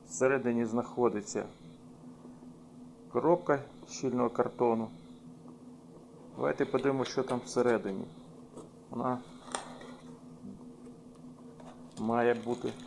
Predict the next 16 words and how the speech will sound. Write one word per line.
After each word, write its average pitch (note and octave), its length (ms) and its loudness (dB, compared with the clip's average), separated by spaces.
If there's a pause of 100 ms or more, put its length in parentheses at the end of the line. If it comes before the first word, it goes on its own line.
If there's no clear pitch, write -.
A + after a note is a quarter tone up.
цікавою. A2 720 6 (1080)
Ну, F3+ 200 0
по-перше, D#3 400 2
почнемо C3+ 420 -2
з B2 60 -2
інструкції. - 580 -2 (1040)
Інструкція, A#2+ 800 -2 (420)
як G#2+ 120 -8
бачите, A2 540 -2 (300)
зроблена, A2 560 0 (1400)
ну, G#2+ 140 -6 (320)
просто G2+ 380 0 (260)
класно. C3 420 2 (1300)
Такий A#2 260 -4
щільний A#2 420 0
папір, C#3 440 0